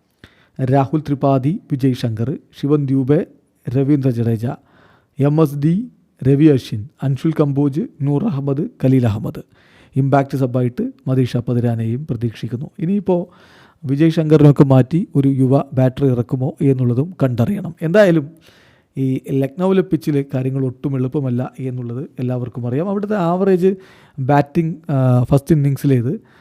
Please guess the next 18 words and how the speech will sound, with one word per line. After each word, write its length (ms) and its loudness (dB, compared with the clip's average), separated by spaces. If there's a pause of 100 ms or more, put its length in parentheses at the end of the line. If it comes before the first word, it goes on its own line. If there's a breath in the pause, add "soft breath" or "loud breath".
(280 soft breath)
നൂറ്റി 260 -2
എൺപത്തിനാലാണ്. 1120 2
ഗ്രൗണ്ട് 300 6
ഡയമെൻഷൻസ് 440 2
പറയുമ്പോൾ 460 4
രാജ്യത്തെ 480 4 (100)
വലിയ 380 4 (140)
ബൗണ്ടറികളിൽ 540 4
ഒന്നാണ് 480 -2 (340 soft breath)
ഏക്നാഥ് 340 -2
സ്റ്റേഡിയത്തിനുള്ളത്. 880 -2 (360 soft breath)
എന്തായാലും 280 0
സ്പിന്നേഴ്സിന് 600 4 (120)
അപ്പോൾ 380 2
വലിയ 260 4
പ്രാധാന്യം 640 0
ഉണ്ടാവുകയും 540 -2
ചെയ്യും. 340 -2